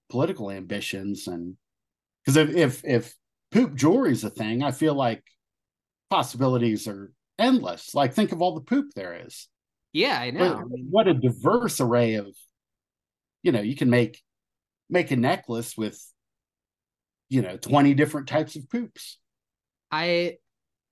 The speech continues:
Speaker 2: I, I mean, well, we have to think about, like, what this, what effect it would have on the economy. Because
Speaker 1: Okay.
Speaker 2: once,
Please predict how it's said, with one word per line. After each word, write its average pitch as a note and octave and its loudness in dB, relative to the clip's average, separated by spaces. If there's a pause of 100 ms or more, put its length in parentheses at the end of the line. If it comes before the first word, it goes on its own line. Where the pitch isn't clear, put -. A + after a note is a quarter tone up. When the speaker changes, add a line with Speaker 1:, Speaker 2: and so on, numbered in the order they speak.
(360)
Speaker 2:
I, D3+ -18
I F#3+ -4
mean, G#3+ -2
well, G#3 -4
we A3 -4
have C4+ 0
to A3+ -8
think A3 -8
about, D3 -6
like, C#3 -6 (1600)
what F3 -2
this, F3+ -4
what E3+ -2
effect E3+ -4
it D#3 -8
would C#3 -8
have C#3 -4
on B2 -14
the A#2+ -12
economy. A2 -16 (1200)
Because F3+ -2
Speaker 1:
Okay. C3+ -4
Speaker 2:
once, A#3 -4